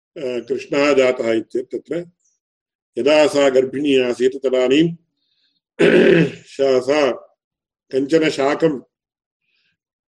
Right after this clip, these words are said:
<clears throat> खादितवती। <clears throat> तस्मात् तत्र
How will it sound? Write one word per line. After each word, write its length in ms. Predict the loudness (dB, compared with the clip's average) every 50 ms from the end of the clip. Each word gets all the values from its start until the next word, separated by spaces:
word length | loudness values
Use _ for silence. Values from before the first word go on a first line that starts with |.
| 0 2
<clears throat> 1040 | 4 4 6 6 6 4 4 2 0 -4 -12 -12 _ -2 2 2 4 4 2 2 -2 -4 -10 _ _ _ _ _ _ _ _ _ _ _ -10
खादितवती। 600 | -6 -4 -4 -4 -2 0 0 2 0 0 -2 -6
<clears throat> 40 | -18 _ _ _ _ _ _ _ _ _ _ _ _ _ _ _ _ _ _ _ _ _ _ _ _ 0 2 4 4 4 2 2 0 -4 -4 0 2 2 4 2 2 0 -2 -6 -10 _ _ _ _ -10
तस्मात् 380 | -10 -8 -6 -4 -4 -2 -2 -4
तत्र 440 | -6 -8 -8 -6 -4 -6 -6 -6